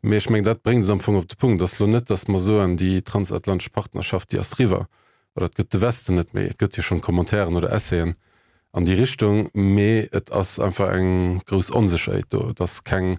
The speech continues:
Verlässlichkeit da, was am Anfang eh von Naturen von der Partnerschaft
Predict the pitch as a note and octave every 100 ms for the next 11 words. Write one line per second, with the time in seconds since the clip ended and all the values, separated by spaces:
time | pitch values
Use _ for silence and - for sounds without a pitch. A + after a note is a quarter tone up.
0 | - _ - G2 G#2+ A2 F#2+ F2+ - F#2
1 | - G2+ F2+ G2 F#2 F2 - G#2+ G#2+ -
2 | _ _ - G2+ - F#2+ F#2 F#2 - B2+
3 | F#2+ E2 - F#2+ F2+ - F#2+ - F2 -
4 | E2+ -